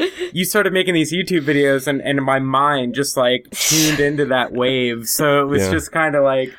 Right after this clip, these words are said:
Speaker 1: you know, it, it's, it's
Speaker 2: That's
Speaker 1: wild.
Speaker 2: awesome.
Speaker 1: I, I love
Speaker 2: That's so awesome.
Speaker 1: especially, like, like, all the stuff you do, you know, your whole Two Minute Tuesday thing with, like, the Instagram Live. You're,
Speaker 2: Sure.
Speaker 1: I love,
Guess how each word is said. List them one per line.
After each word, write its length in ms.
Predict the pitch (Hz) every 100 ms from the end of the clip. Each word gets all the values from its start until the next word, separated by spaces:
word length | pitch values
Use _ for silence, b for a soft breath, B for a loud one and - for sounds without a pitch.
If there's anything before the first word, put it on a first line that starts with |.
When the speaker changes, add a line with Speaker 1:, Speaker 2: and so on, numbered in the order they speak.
| -
Speaker 1:
you 160 | - 139
know, 220 | 127 123
it, 240 | 117 147 120
it's, 200 | 147 -
it's 180 | 151 -
Speaker 2:
That's 100 | 127
Speaker 1:
wild. 260 | 127 127
Speaker 2:
awesome. 100 | 113
Speaker 1:
I, 140 | 127 123
I 180 | 131 143
love 380 | 143 139 135
Speaker 2:
That's 200 | 120 -
so 100 | - 87 -
awesome. 300 | 98 - 101
Speaker 1:
especially, 420 | - - - 254
like, 340 | 147 - 165 -
like, 240 | 147 139 -
all 160 | 196 233
the 100 | 208
stuff 300 | - 131 135
you 100 | 113
do, 120 | 113 110
you 140 | 110
know, 160 | 131 131
your 220 | 127 123
whole 140 | 147
Two 220 | 143 - 147
Minute 220 | 147 131
Tuesday 460 | 147 135 - 139 127
thing 340 | 139 131 131
with, 260 | 123 117 -
like, 220 | 120 -
the 200 | 123 120 -
Instagram 600 | 143 - 147 135 131 117
Live. 400 | 113 120 131 135 _
You're, 240 | 147 151 101
Speaker 2:
Sure. 80 |
Speaker 1:
I 80 | 123
love, 320 | 147 160 165